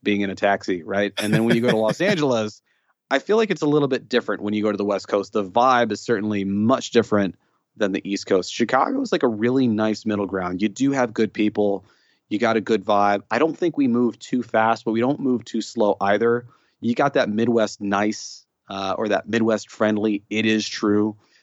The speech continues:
Speaker 1: We, we have the reputation and we fill the shoes well.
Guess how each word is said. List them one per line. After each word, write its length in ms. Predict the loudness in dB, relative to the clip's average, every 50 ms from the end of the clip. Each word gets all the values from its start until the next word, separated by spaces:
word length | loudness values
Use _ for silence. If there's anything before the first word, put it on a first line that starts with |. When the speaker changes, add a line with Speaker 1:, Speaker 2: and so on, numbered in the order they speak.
| _ -12 -8
Speaker 1:
We, 220 | -6 -6 -6 -8 -12 _ -6
we 80 | -4 0
have 180 | 0 0 0
the 80 | 2 0
reputation 580 | 0 0 0 -2 -2 0 0 0 0 0 -2
and 100 | -2 -2
we 80 | -2 -4
fill 220 | -2 -2 0 0
the 80 | 0 -2
shoes 340 | -2 0 0 2 2 0 0
well. 400 | 0 2 2 2 2 0 -2